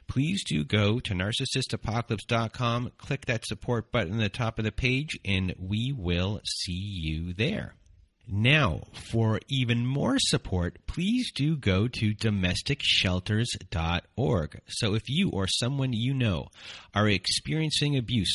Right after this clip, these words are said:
you are not alone. Domestic shelters dot org offers an extensive library and articles and resources that can help you make sense of what you're experiencing, and they can connect you with local resources like shelters too.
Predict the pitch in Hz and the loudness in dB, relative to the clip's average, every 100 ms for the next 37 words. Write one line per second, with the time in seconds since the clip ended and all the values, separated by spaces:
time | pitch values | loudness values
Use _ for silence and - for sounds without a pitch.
0 | - 101 113 139 104 107 110 104 101 104 | -4 0 2 4 4 4 4 4 4 4
1 | 98 78 55 - 87 104 120 - - - | 2 0 -4 -8 -2 2 4 2 2 2
2 | 117 113 - 113 - 110 104 80 - - | 2 0 0 0 2 0 2 0 -4 -2
3 | 104 143 101 82 90 85 - 113 110 90 | 0 0 0 0 0 -2 -2 0 0 -2
4 | 107 117 131 139 143 107 - 104 120 139 | 0 2 2 2 4 2 2 0 0 0
5 | 156 196 - - - - - 143 214 233 | -2 -2 -6 -12 -20 -20 -6 0 2 4
6 | 117 - 87 - 107 139 - - - - | 2 4 2 2 0 -2 -6 -18 -20 -20
7 | - 95 95 117 143 - - 135 131 123 | -12 -4 2 4 4 -2 -2 2 4 2
8 | - 113 107 117 107 95 101 - - 98 | 2 0 2 0 2 2 2 -4 -2 0
9 | 101 - - 98 90 85 90 - 95 87 | 0 -2 0 0 0 0 -2 0 0 -2
10 | - - - 85 85 - 87 85 - 98 | -4 -6 -4 -2 -2 -2 -2 -4 -4 -2
11 | 98 - 107 143 - - 139 131 135 139 | 0 -2 -2 0 0 0 0 0 -2 -2
12 | 156 160 131 127 127 127 - 123 127 123 | -4 -2 -2 0 -2 0 0 0 0 -2
13 | - 131 85 | 0 2 2